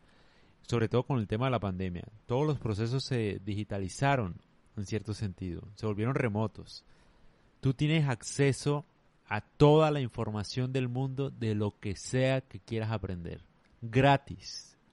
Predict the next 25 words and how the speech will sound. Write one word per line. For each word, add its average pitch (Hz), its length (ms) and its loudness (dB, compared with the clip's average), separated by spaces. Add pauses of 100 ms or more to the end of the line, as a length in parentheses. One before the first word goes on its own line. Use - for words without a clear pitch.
(180)
de 127 160 2
lo 117 160 4
que 101 120 -4
sea. 98 360 -8 (840)
Obviamente 123 500 2
dirán, 120 360 -2 (520)
"No, 143 160 6
pero 135 180 4
tú 120 100 -6
necesitas 131 380 0
un 131 100 -2
certificado 135 720 0
porque 113 200 -12
si 107 120 -10
no, 101 120 -6
no 113 80 -6
te 123 120 -4
lo 110 140 -2
valen", 127 380 -2
etcétera. 98 500 -8
Mm, 123 920 -6
mentira, 117 640 4
si 104 140 -12
te 95 160 -8
digo. 85 360 -8